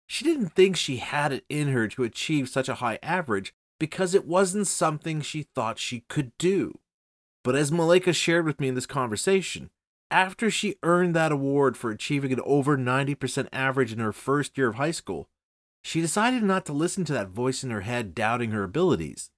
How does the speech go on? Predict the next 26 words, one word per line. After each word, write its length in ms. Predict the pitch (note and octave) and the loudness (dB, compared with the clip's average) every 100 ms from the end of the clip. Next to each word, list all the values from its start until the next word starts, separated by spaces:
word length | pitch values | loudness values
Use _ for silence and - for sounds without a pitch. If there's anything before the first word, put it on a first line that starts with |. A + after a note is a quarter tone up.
| _ _ _ | _ _ _
and 140 | C3+ D3+ | -2 -2
instead 360 | - F#3 E3 | 0 0 0
focused 440 | - F3 F3+ F3+ D#3 | 2 0 0 -4 -2
on 100 | D3 | -4
that 140 | A#2 | -4
more 360 | C3+ C#3+ D#3 D#3+ | -2 0 0 0
aspiring 760 | D3 - C#3+ D#3 D#3+ B2 F#2+ | -2 -2 -2 0 2 0 -2
one, 240 | D2+ A#1+ - _ _ _ _ | -8 -12 -20 _ _ _ _
the 80 | C3 | -2
one 320 | C3+ E3+ F#3 | 0 0 2
that 260 | E3 D3 - | 0 0 -2
challenged 720 | - - F#3+ G#3+ F3 A2+ - | -6 -4 -2 0 0 0 -2
her 80 | A2+ | -4
perceptions 720 | G#2 - F#2+ - G2 F#2+ - _ | -4 -4 -6 -6 -8 -8 -10 _
of 220 | A#2+ A2 | -6 -2
what's 360 | A#2 C3 C3 - | 2 2 2 -6
her 180 | A#2+ A#2 | -6 -6
true 580 | - - A#2+ F#2+ E2+ E2 | -6 -8 -4 -2 -4 -8
potential. 680 | G2+ - A#2 A2 - - - _ _ _ _ _ _ _ _ - | -12 -6 -6 -6 -10 -14 -16 _ _ _ _ _ _ _ _ 2
That 220 | E3 F3+ | 2 4
helped 300 | F3+ E3 - | 2 0 -2
her 120 | C#3+ | 0
believe 460 | B2+ B2+ C#3+ C#3+ B2+ | 0 0 2 0 0
that 240 | B2 - | -2 -2
earning 380 | E3 F3 G3 | 2 4 4
an 80 | E3+ | 2